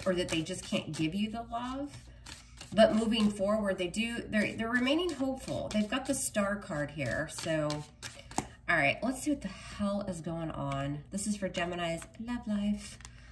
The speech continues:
Let's see what's up. All right, let's check it. Why is the Chariot the overall energy?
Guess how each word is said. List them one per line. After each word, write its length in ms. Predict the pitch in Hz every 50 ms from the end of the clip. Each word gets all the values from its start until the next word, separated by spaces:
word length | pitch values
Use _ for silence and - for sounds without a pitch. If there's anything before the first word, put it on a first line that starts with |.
| - - -
Let's 200 | - 156 151 -
see 120 | - 214
what's 200 | 220 247 240 -
up. 320 | 330 330 311 302 - - - - - - - - - -
All 80 | 202
right, 140 | 196 170 -
let's 240 | - 277 277 - -
check 220 | - 240 214 -
it. 120 | - - -
Why 120 | 202 247
is 80 | 302 302
the 100 | - 285
Chariot 560 | - - - - 208 190 196 214 226 226 -
the 180 | 220 208 - -
overall 520 | 185 185 190 196 202 185 175 170 160 -
energy? 760 | - - 156 165 185 214 220 214 247 262 277 294 311 330 -